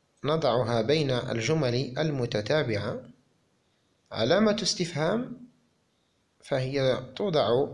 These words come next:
للسؤال إذا سبقتها مع الأدوات كيف، لماذا، هل، نضعها. ثم بعد القول، مثلًا: "قال يقول قائلًا"، فنحن نضع نقطة القول.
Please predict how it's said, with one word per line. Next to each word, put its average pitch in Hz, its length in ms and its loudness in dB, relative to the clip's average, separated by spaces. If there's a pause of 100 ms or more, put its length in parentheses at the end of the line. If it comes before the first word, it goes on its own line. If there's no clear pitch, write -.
للسؤال - 920 -2 (720)
إذا 117 220 2
سبقتها 117 680 0
مع 104 140 -2
الأدوات 117 680 0
كيف، 139 360 -4
لماذا، 120 760 0
هل، 151 340 -4 (340)
نضعها. 127 720 -2 (760)
ثم 302 200 0 (300)
بعد 143 260 6
القول، 185 580 2 (140)
مثلًا: 131 400 -4
"قال 143 380 2
يقول 113 640 2
قائلًا"، 202 600 -2
فنحن - 520 -2
نضع 147 420 2 (200)
نقطة 147 720 -2
القول. 139 480 -2